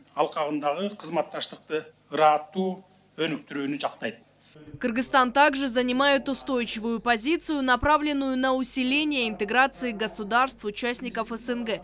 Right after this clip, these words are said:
Speaker 2: и выступает за последовательное развитие сотрудничества в рамках организации, а также уделяет особое внимание развитию Евразийского экономического союза и Евразийского банка развития.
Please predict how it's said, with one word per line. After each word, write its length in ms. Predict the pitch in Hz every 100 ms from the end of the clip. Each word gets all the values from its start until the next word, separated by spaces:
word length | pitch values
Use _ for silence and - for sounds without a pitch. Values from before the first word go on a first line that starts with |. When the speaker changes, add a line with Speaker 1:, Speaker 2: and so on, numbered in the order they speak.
| -
Speaker 2:
и 60 | 208
выступает 600 | 220 - 226 294 285 226
за 100 | 240
последовательное 960 | 240 226 294 320 285 - 262 254 240
развитие 600 | 240 226 220 302 330 262
сотрудничества 920 | - 226 214 311 302 294 302 - 277
в 80 | 240
рамках 360 | 226 247 247 247
организации, 840 | 220 240 254 220 185 - 185 170 -
а 100 | 185
также 360 | 233 233 226
уделяет 420 | 220 214 247 262
особое 460 | 254 - 320 294 262
внимание 500 | 226 247 285 294 254
развитию 640 | 233 226 226 294 - 262
Евразийского 800 | 214 220 226 226 247 311 - 254
экономического 800 | 240 247 247 269 311 302 - 240
союза 540 | 233 247 233 214 185 180 -
и 80 | 226
Евразийского 840 | 226 208 202 196 269 - 277 269
банка 380 | 196 196 202 208
развития. 600 | 202 196 196 185 185